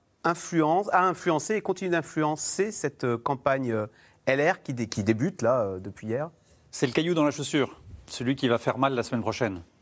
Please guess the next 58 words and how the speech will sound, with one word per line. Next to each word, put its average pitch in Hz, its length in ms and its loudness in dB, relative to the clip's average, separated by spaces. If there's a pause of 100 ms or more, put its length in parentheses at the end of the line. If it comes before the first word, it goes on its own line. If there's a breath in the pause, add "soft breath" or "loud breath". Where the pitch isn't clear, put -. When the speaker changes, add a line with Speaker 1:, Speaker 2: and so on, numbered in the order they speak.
(540 loud breath)
Speaker 2:
On 90 180 -6
sait - 200 -2
à 113 80 2
peu 135 180 0
près 143 320 0
que 143 140 -4
normalement, 113 760 2
euh, 98 120 0
autour 98 320 -2
du 101 120 -6
neuf, 123 360 0
c'était 101 360 -6
la 98 120 -2
date 113 280 -2
qui - 100 -6
avait 98 120 -2
été 104 140 -6
retenue 107 320 -4
par 95 140 -2
Éric 98 120 -4
Zemmour 107 240 -2
pour 101 160 -6
déclarer 98 420 -2
sa, 90 320 -2
sa 101 140 -6
candidature. 107 500 -4
Parce - 120 -20
que, - 80 -16 (200)
je - 120 -16
rappelle 123 280 0
à 98 80 -2
tes - 60 -14
téléspectateurs, 113 440 -2
il 147 60 2
n'est 117 80 0
toujours 143 280 4
pas 175 100 4
officiellement 139 340 0
candidat, 131 440 0 (320)
contrairement 104 420 -2
à 90 60 -2
toutes - 120 -12
les 101 120 0
apparences, 131 340 0
mais 110 100 -2 (360 loud breath)
on - 40 -6
sait - 160 -2
que - 80 -4
ça 107 60 -8
ne - 40 -10
changera 101 200 -2
pas - 80 -2
grand-chose. 123 360 0
Les 90 140 -4
gens 123 140 2
savent 110 260 0
bien 120 220 0
qu'il, 98 200 -4